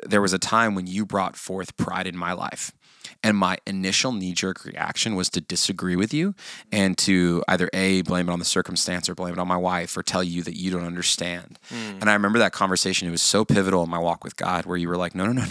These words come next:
Speaker 1: <laughs> no, no, let's stop. Let me just, let's just take a look at the scriptures. Y-, you need to see this, and I'm saying this in love." And, and you kinda stopped me in my tracks. And, and it was such a pivotal moment for me. I think it was last year. And it just, it changed my walk with God.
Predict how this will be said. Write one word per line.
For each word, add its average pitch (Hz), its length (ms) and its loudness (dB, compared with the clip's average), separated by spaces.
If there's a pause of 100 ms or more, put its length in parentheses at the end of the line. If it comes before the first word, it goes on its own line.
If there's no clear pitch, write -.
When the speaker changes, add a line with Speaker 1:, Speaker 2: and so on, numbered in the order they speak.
Speaker 1:
<laughs> - 120 -20
no, 131 80 0 (180)
no, - 160 -2
let's 117 160 -2
stop. 101 400 2 (540)
Let 95 160 -4
me 101 80 0
just, 127 340 -2
let's 92 140 -2
just - 280 0
take 92 200 0
a - 20 0
look 101 140 0
at 101 60 -12
the 90 60 -6
scriptures. - 640 -4
Y-, - 200 -18
you 92 180 -6
need 92 220 -2
to 92 60 -4
see - 260 -4
this, 87 180 -6
and 98 100 -8
I'm 90 60 -10
saying 90 260 -4
this 87 200 -4
in - 80 -16
love." 90 280 -2 (520)
And, 107 200 2
and 113 120 0
you 107 60 0
kinda 170 160 0
stopped 156 260 2
me 151 60 -6
in 139 40 -8
my 123 80 -4
tracks. - 680 -4
And, 110 200 -4
and 107 160 -2
it 104 100 -2
was 101 160 -2
such - 320 2
a 117 60 -4
pivotal 113 340 -2
moment 98 460 -2
for 98 100 -8
me. 92 320 -6
I 92 60 -6
think 98 180 -8
it 101 40 -8
was 90 120 -4
last 85 360 0
year. 92 220 -6
And 92 140 -8
it - 60 -18
just, - 200 -2
it 110 200 -6 (640)
changed 151 600 2
my 104 140 2
walk 101 300 0
with 101 160 -12
God. 98 500 2